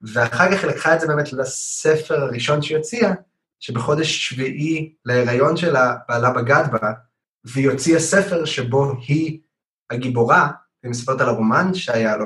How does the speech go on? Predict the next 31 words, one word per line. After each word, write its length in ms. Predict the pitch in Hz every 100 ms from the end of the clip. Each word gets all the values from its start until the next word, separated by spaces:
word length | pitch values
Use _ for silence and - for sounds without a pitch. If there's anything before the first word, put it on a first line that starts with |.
| 95
ובעצם 580 | 110 113 120 120 123 123 120 _ _ _ _ _ _ _ -
ככה 360 | 120 117 123 117 -
she 420 | - 131 - 135
owned 400 | 143 147 123 117
the 60 |
situation, 640 | 120 127 127 123 151 - 120 110
ונתנה 340 | 107 110 117
להרבה 280 | 117 110 110
נשים 260 | 113 - 113
נבגדות 440 | 110 104 117 117
באותה 220 | 120 113
שנה, 300 | - 104 101 - - - - _ _ -
אה, 160 | 113 107
להיות, 480 | 98 104 107 110 - - _ _ -
אה, 80 | 110 -
ל-, 120 | 123 123 - _
כאילו, 280 | - 131 123
ל-, 320 | 117 117 117 - - - -
לצאת 480 | 120 117 - 147 -
חזקות 480 | 139 120 - 135
מהסיטואציה 600 | 135 127 113 113 104 -
הזאת. 200 | 139 208 240 _ _ _ _ _ _ 127
אה, 100 | 131
מה 140 | 151
שאני 180 | 196 175
עוד 140 | 175
אספר, 300 | 175 - 165
שהיא 200 | 147 135
כאילו 220 | 143 151
האימא 400 | 131 - 143 156
של 260 | 143 131